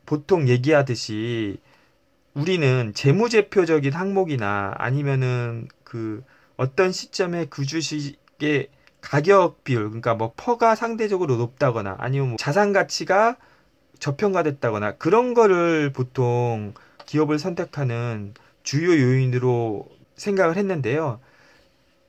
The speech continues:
필립 피셔는 약간 다른 관점에서 보는 것 같아요. 그러니까 한 기업이 성장률이나, 그러니까 매출액이나 순이익의 성장률을 유지하는 게 되게 중요하고, 그러한 유지하는 데는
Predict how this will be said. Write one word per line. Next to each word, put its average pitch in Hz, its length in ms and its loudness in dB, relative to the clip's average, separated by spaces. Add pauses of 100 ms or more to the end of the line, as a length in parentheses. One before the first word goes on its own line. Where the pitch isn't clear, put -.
(220)
필립 277 380 2
피셔는 175 560 0 (680)
약간 262 340 -2
다른 220 300 0
관점에서 160 560 0
보는 110 220 -8
것 98 80 -6
같아요. 95 320 -10 (340)
그러니까 156 100 -2
한 277 320 -2
기업이 170 680 2 (1000)
성장률이나, 226 1120 0
그러니까 208 300 -6
매출액이나 147 840 0
순이익의 214 800 -6
성장률을 233 1080 -2 (840)
유지하는 208 480 2
게 180 120 2
되게 135 200 0
중요하고, 107 720 -6
그러한 180 520 2
유지하는 135 520 -2
데는 165 400 -2